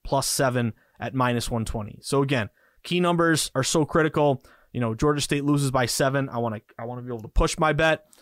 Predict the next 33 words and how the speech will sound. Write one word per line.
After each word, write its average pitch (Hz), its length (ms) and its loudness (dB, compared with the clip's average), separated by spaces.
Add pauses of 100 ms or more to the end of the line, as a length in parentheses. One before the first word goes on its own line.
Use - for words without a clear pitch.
(280)
For 151 100 2
example, 123 500 -2
uh, 110 300 -4
last 135 260 0
time 139 280 2 (280)
after 139 220 0
I - 20 4
had 156 80 4
a 147 60 -2
couple 170 240 2
days 151 240 2
off, 190 260 4
my 139 80 0
last 147 280 2
game 135 160 0
that 131 100 2
I 123 60 2
played 139 220 2
with 131 100 2
you 127 100 2
guys 123 360 2 (320)
was 131 120 0
that 127 160 0
Monday 139 240 2
night 175 160 2
matchup 123 440 -2
with 123 160 -10
the, 123 220 2
um, 113 400 2 (100)
with 139 120 -6
the 123 180 0
Carolina 139 380 2
Panthers. 143 540 -2